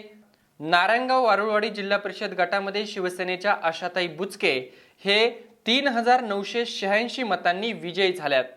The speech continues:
सावरगाव धालेवाडी तर्फे हवेली जिल्हा परिषद गटामध्ये शिवसेनेचे गुलाब पारखे यांना आठ हजार सहाशे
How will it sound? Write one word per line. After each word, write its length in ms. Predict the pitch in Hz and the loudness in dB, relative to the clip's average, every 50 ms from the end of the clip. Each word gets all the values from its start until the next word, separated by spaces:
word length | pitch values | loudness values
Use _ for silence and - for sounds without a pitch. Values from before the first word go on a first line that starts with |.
| - _ _ _ - - - _ _ _ _ - - - - - | -20 _ _ _ -20 -20 -20 _ _ _ _ -20 -20 -20 -16 -12
सावरगाव 580 | - - 185 185 196 214 240 247 240 269 269 262 | 2 6 6 6 8 6 6 6 6 6 6 6
धालेवाडी 480 | 226 214 220 226 233 226 226 226 247 240 233 | 4 4 4 4 4 4 4 2 2 0 0
तर्फे 220 | 220 208 220 233 220 | -2 0 0 0 0
हवेली 360 | 208 202 202 202 208 214 220 | 2 0 0 2 0 0 0
जिल्हा 280 | 196 196 196 196 202 208 | -2 -4 -2 0 0 0
परिषद 380 | 202 214 196 196 196 220 208 190 | 0 0 -4 -4 -4 -4 -4 2
गटामध्ये 560 | 180 180 170 175 185 190 190 190 185 190 202 | 4 4 4 6 2 2 2 2 2 2 0
शिवसेनेचे 800 | 196 196 - 196 180 185 185 185 190 185 190 185 185 185 202 196 | 0 -2 -4 -2 -2 -2 0 0 0 0 0 -2 -2 -2 -2 -2
गुलाब 380 | 185 180 180 175 175 170 170 - | 0 0 0 0 0 -2 0 0
पारखे 460 | - 165 170 - - - 214 160 131 120 - - - - - _ - | 2 2 2 0 -2 -4 -4 -4 -4 -4 -6 -12 -20 -20 -18 _ 0
यांना 380 | 165 175 175 185 196 202 208 208 - - 170 | 2 2 2 2 2 2 2 0 0 0 2
आठ 260 | 185 208 240 - 262 | 2 2 2 0 -4
हजार 320 | 240 240 208 240 247 247 247 | -6 -2 0 2 2 2 0
सहाशे 540 | 247 - 208 180 185 190 185 185 - 214 | -2 0 0 0 2 0 -2 -2 -4 -4